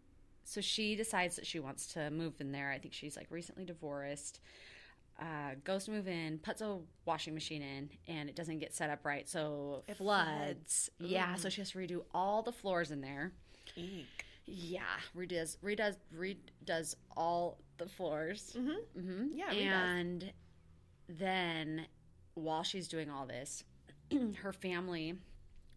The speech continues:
Speaker 1: so her son, his wife, and their, like, three kids are getting ready to move down to South America 'cause they're just done
Speaker 2: Uh,
Speaker 1: living
Speaker 2: yeah,
Speaker 1: here.
Speaker 2: as one
Speaker 1: Which is
Speaker 2: does.
Speaker 1: so cool. They, we met, okay, this is turning into a story that has
Speaker 2: Love it.
Speaker 1: so many different trails. So I'm gonna try to get back on the trail that we were on, but I'm gonna take a side note.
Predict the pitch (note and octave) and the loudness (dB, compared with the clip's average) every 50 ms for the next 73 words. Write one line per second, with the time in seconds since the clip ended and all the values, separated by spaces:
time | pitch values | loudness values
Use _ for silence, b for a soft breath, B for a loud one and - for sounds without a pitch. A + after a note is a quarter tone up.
0 | - - - F#3+ F3+ F#3+ E3+ F3 - - G#3+ G#3+ G#3 G#3 G#3 G#3+ G#3+ - - - | -12 -4 -4 0 2 2 2 2 4 4 6 6 8 6 6 4 0 -4 -12 -18
1 | - - G3+ G3 F#3 E3+ E3+ E3+ D#3+ D3+ E3+ E3+ - - E3 D#3 D3+ D3 D3+ D#3 | -12 -2 0 0 0 2 4 6 6 6 6 4 -2 -4 -2 -2 -2 -2 -4 -4
2 | - - E3 E3 E3 D#3 D#3+ - F3 D3 C#3+ C#3 C#3 - E3 E3 D#3 D3 D#3 D#3 | -6 -2 0 0 0 0 -2 -2 -2 -2 -2 -4 -4 -4 -2 0 0 2 2 4
3 | D3 G#3 G3 A3 F#3 E3 D#3+ D#3 D#3 D3+ - - D3+ C#3+ C#3 C#3 C3+ C3+ C#3+ C#3 | 4 6 6 4 4 4 2 0 -2 -4 -4 -4 -2 -2 -2 -2 -2 -4 -6 -6
4 | - - D3 C3+ C3+ - C3 B2+ D3 - B2+ C3+ D#3+ F3 E3+ E3 - - - C3+ | -6 -8 -8 -6 -4 -2 -2 -2 -2 -4 -2 0 2 2 2 2 0 -6 -6 -4
5 | C3+ C#3+ D3 - B B B B B B B B B B B B B B B - | -4 -6 -6 -8 B B B B B B B B B B B B B B B -20
6 | - - - D3+ C#3 D3 C#3+ B2+ D3+ D3+ - - - D#3+ D3 C#3 C#3+ C3+ C#3 C#3+ | -14 -10 -8 -8 -6 -6 -4 -4 -4 -6 -6 -6 -4 -2 -2 -2 -2 -4 -6 -6
7 | - G3+ G3 - - - F2 - - - - E3 E3 D#3+ D#3+ - - - - F3 | -4 -4 -4 -4 -4 -6 -6 -8 -8 -6 -2 -2 -2 -2 -4 -8 -10 -10 -10 -8
8 | F3 - G3 - - G3+ F#3 - - - F#3 E3 E3 - F3+ D3+ C#3+ E3 E3 - | -4 -4 -2 -2 -2 -2 -4 -4 -4 -2 -2 -2 -2 -2 -4 -2 0 0 0 -2
9 | E3 D#3 B B B B - - F3 F#3 G3 G3 G3 G3+ G3+ G#3 G#3+ A3+ B3+ B3 | -2 -6 B B B B -10 -6 -2 0 0 2 2 2 2 2 2 0 0 0
10 | A#3 G#3 F3 E3 D#3 - - - - C3+ C3+ D#3 - F3 D#3+ - - E3+ D#3 D3+ | 2 2 2 2 2 0 -2 -2 -2 -2 -2 -2 -2 -4 -6 -4 -2 -2 0 0
11 | C#3+ C#3+ D3 - F3 D#3 C3+ - - - - - D3 C3 A#2 C3+ C#3 - G#2 - | -2 -2 -4 -4 -4 -4 -4 -4 -6 -8 -6 -4 -2 -2 0 -2 0 -2 -2 -2
12 | - C3+ C3 A#2 A#2+ E3+ E3 E3+ E3+ - - - - - F3+ F3+ G3 G3+ G#3 G3+ | 0 0 0 0 0 -2 -4 -4 -4 -6 -8 -6 -2 0 2 4 4 4 4 4
13 | G3 G3+ G3+ F#3 - D3 C#3 - - D3+ C#3 - - - - D#3 B2 G#2 G#2+ - | 2 2 2 2 0 -2 -2 -2 -6 -8 -6 -6 -6 0 2 2 2 2 0 -4
14 | - D#3 D#3 D#3+ E3 D#3+ - E3+ D#3+ E3+ E3+ E3 - F3 F3 E3+ D#3+ E3 D#3+ D3+ | -6 -4 -4 -4 -4 -2 0 2 2 4 4 2 2 2 0 0 0 -4 -2 -4
15 | - - C#3+ D3 A#2 C#3 D3+ - - D3 C#3 C#3 D3 D3+ D#3 D#3+ D#3 F#3+ E3+ F#3 | -2 0 0 0 0 0 -2 -2 -2 -2 -2 -2 -2 -2 -4 -4 -4 -4 -6 -4
16 | - - F3 D#3+ D#3 C#3+ C#3 C3 C3+ D3 - | -2 2 4 4 4 2 0 -4 -6 -6 -8